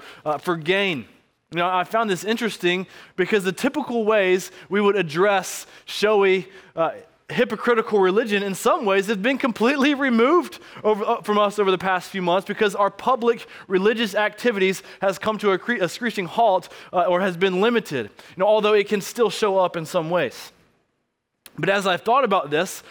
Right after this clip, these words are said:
I think this story is still pretty relevant because, uh, we're forced to inspect our tree, so to speak. You know, inspect our lives, inspect our church for real, true fruit.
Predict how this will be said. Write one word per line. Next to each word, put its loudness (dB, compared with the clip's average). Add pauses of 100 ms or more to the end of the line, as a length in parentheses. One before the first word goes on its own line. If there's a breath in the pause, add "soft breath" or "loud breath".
(220 loud breath)
I -2
think -2
this 0
story 2
is 0
still 0
pretty -2
relevant 0
because, -4 (260 loud breath)
uh, -2
we're 0
forced -2
to -2
inspect -2
our 0
tree, -2
so -2
to 0
speak. -6 (340 soft breath)
You -4
know, 0
inspect -2
our 4
lives, 2
inspect -4
our 0
church -2 (160 loud breath)
for 2
real, 2
true -2
fruit. -6